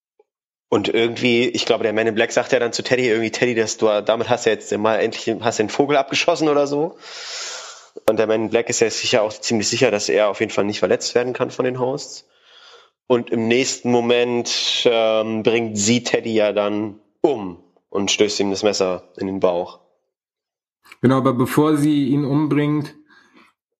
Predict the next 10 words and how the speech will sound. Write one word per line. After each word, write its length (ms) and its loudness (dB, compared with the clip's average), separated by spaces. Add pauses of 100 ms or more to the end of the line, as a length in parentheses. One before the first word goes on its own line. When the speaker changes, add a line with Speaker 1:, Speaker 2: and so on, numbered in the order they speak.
Speaker 2:
erweckt 440 2
sie 120 4
ja 160 2
noch 460 -2 (640)
Erinnerungen 600 2
oder 360 2
Flashbacks 760 0
in 300 0
Teddy 520 -2 (680)
an 520 2